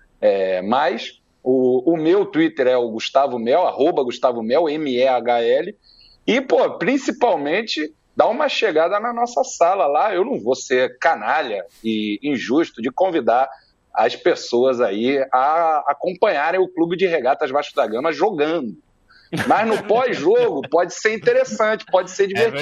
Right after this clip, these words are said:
Speaker 2: verdade.
Speaker 1: Tá aí Leandro e a
Speaker 2: É.
Speaker 1: mim, que não me deixa mentir, que sempre dá uma passadinha lá, troca
Speaker 2: Ah.
Speaker 1: uma ideia no chat. A turma é boa mesmo, a turma lá é, é, é da Fusarca.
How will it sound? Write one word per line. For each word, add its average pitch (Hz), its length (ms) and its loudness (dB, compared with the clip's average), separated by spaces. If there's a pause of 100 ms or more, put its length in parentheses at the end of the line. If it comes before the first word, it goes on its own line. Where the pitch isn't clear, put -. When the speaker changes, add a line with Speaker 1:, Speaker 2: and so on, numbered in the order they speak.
Speaker 2:
verdade. 175 120 0
Speaker 1:
Tá 156 60 2
aí 165 100 2
Leandro 175 420 2
e 202 80 2
a 190 100 2
Speaker 2:
É. 170 60 -6
Speaker 1:
mim, 180 280 -6 (360)
que 196 160 -2
não 208 100 2
me 202 140 0
deixa 180 320 0
mentir, 180 380 -4
que - 80 -10
sempre 190 360 -2
dá 180 80 4
uma 170 160 0
passadinha 127 640 -2
lá, 151 340 0
troca 143 280 -2
Speaker 2:
Ah. 110 40 -8
Speaker 1:
uma 127 100 -4
ideia 135 280 2
no 123 100 -6
chat. 147 560 0 (360)
A 185 140 4
turma 202 420 0
é 160 60 2
boa 156 380 2
mesmo, 190 480 0
a 156 80 2
turma 160 360 0
lá 151 220 2
é, 139 220 0
é, 131 320 2
é 127 60 2
da 131 180 0
Fusarca. 127 760 0